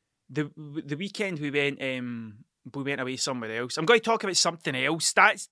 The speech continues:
I think that's part of the fucking thing. I feel as if all I've done for three fucking years is think about this fucking thing. And now that it's done, I'm like, I could be do-, I can do anything else, but now I need to do the other shit.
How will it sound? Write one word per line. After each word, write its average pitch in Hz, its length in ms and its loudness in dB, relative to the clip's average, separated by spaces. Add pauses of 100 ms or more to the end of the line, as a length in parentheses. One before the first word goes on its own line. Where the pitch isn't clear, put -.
I 175 80 -4
think 269 240 -2
that's 214 280 2
part 226 320 2
of 190 40 -16
the 180 80 -6
fucking 202 400 -2
thing. 208 260 -4
I 220 60 -4
feel 262 240 -2
as 254 100 2
if 233 140 2
all 226 220 2
I've 214 160 2
done 208 280 4
for 165 120 -4 (120)
three 208 220 -6 (100)
fucking 185 400 -2
years 185 220 0
is 160 120 -6
think 190 280 2
about 175 220 0
this 180 240 -2 (100)
fucking 175 400 -2 (1160)
thing. 208 400 6 (1200)
And 165 120 4
now 180 120 10
that 196 220 4
it's 160 120 -2
done, 190 420 2
I'm 156 220 0
like, 151 320 -2 (2000)
I 180 80 8
could 170 200 -2
be - 80 8
do-, 202 220 4
I 202 120 4
can 202 160 -10
do 196 160 -6
anything 185 440 -6
else, 165 380 -2
but 185 180 -4
now 233 200 4
I 240 40 4
need 214 180 -2
to 170 40 -8
do 180 180 0
the 160 120 2
other 220 180 2
shit. - 380 0